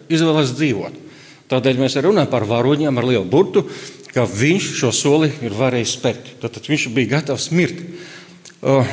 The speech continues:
un tā ir viņa personīga izvēle. Un te ir jādomā par to, kas nosaka šo viņa izvēli. Līdz ar to varonība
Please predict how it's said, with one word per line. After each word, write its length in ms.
un 80
tā 100
ir 80
viņa 220
personīga 500
izvēle. 380
Un 100
te 140
ir 100
jādomā 400
par 220
to, 160
kas 240
nosaka 460
šo 260
viņa 380
izvēli. 520
Līdz 200
ar 80
to 120
varonība 640